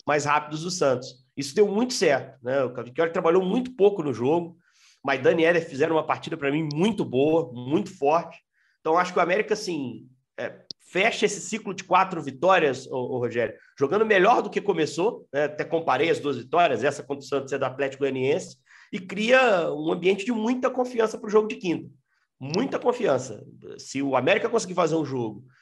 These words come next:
ah, organizado, equilibrado, como fez, eh, contra o Santos, também na quinta contra o São Paulo, é claro que é um jogo com outros componentes, existe uma chance bem real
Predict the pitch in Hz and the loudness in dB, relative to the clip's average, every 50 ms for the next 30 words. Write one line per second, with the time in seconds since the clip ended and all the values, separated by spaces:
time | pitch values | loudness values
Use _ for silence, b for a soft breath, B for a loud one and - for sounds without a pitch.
0 | b b b b b b _ - - - 123 113 120 139 170 175 185 175 131 127 | b b b b b b _ -10 -6 -4 -4 -2 2 2 2 4 4 2 2 2
1 | 151 139 135 123 110 104 107 113 113 - - 180 170 160 131 135 135 143 170 226 | 4 4 4 2 0 -2 -6 -8 -10 -10 -10 -8 -8 -6 -2 0 2 4 4 2
2 | 220 208 - 185 180 - - 160 160 147 131 127 - - - - - 139 131 127 | 2 0 -2 -4 -4 -2 0 0 2 2 0 -2 -6 -10 -12 -12 -8 -4 -2 -2
3 | 120 117 113 107 - - - 143 143 143 143 131 127 - 131 120 113 113 - - | 0 -2 -2 -4 -6 -2 0 0 0 0 -2 -6 -4 -2 0 0 0 -4 -8 0
4 | - 175 156 135 127 175 202 233 196 - - 165 180 165 165 - 156 156 147 - | 2 2 4 4 6 4 6 4 4 2 0 -4 -6 -6 -4 -4 -4 -4 -4 -4
5 | - 120 110 - 151 165 175 156 131 123 127 143 147 147 143 - 143 127 127 143 | -6 -6 -4 0 2 2 2 2 0 -2 -2 -2 -2 -2 -2 -4 -6 -4 -4 -4
6 | 143 143 - 131 139 165 175 175 - - - 147 143 135 127 113 123 151 185 190 | -6 -4 -4 -2 -2 -2 -2 -4 -8 -6 -4 -4 -2 -2 -2 0 0 0 0 0
7 | 185 - - - b b b b b b b b b b 117 120 - - 170 180 | -4 -8 -12 -14 b b b b b b b b b b -10 -10 -8 -4 -2 0
8 | 180 - - 190 180 - 196 139 127 156 190 208 202 202 170 143 143 151 147 151 | 0 0 0 -2 -2 -2 -2 0 2 2 2 4 4 4 4 4 4 4 2 -2
9 | - | -8